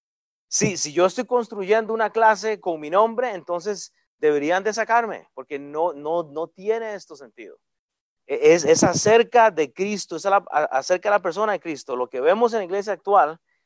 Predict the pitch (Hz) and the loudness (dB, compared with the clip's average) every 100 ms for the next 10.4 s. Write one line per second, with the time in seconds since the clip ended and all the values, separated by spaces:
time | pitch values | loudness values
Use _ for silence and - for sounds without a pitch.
0 | _ _ _ 147 180 180 202 214 196 170 | _ _ _ -8 -6 -6 -6 -8 -8 -10
1 | 151 180 190 190 185 165 196 190 - 120 | 2 2 2 -2 -6 -8 -10 -10 -12 -14
2 | 117 135 175 160 175 180 170 180 139 131 | -8 -6 -6 -6 -10 -6 -6 -6 -8 -14
3 | 123 123 120 139 175 175 190 165 190 165 | -12 -12 -10 -8 -8 -8 -8 -4 0 -2
4 | 120 135 139 _ _ _ _ _ _ _ | -2 -12 -14 _ _ _ _ _ _ _
5 | 147 170 190 214 196 214 202 175 165 180 | -2 2 2 2 -2 -4 -2 -2 0 0
6 | - 151 156 160 190 190 202 196 143 135 | -2 -10 -10 -6 -2 -2 0 -2 -4 -6
7 | 233 220 190 170 127 95 - 123 135 160 | -4 -4 -6 -6 -8 -12 -10 -8 -4 -4
8 | 196 175 165 143 175 160 185 160 131 156 | -6 -4 -4 2 2 2 -8 -12 -14 -14
9 | 175 - 139 151 - 180 156 151 131 139 | -16 -16 -20 -20 -18 -18 -10 -8 -8 -10
10 | 170 147 117 | -14 -14 -18